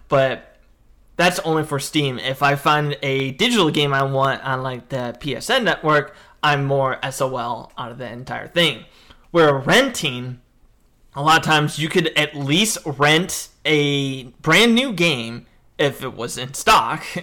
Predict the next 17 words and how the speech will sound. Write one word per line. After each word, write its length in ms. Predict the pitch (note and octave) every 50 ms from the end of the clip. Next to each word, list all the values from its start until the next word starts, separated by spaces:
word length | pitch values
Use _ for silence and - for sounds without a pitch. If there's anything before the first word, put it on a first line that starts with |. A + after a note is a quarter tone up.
| - C#3+ F3
<laughs> 320 | - F3+ G#3 G3+ F3 - -
Good 100 | - B2+
luck 160 | C3 C3 C3
trying 200 | - C#3 A#2+ C3
to 60 | C3+
get 200 | C#3+ E3+ A3 A#3
it, 220 | F#3 C#3+ D3+ D#3+ D3+
'cause 140 | D3+ C3+ -
sometimes 340 | C#3+ C3 C#3 C3+ C3+ B2+
it 80 | C3+ B2+
was 160 | B2+ B2+ B2+
very 260 | - C3 B2+ B2 B2
hard 220 | B2+ C3 C3+ C#3 F3
to 80 | C#3+
get, 140 | - - - - - - - - - - - _ _ _ _
the, 580 | - D3+ C3 C3+ C#3 C3+ B2+ B2+ B2+ B2 A#2 G2
get. 580 | - F3+ A3 G3+ D3+ C#3+ C#3 - - - -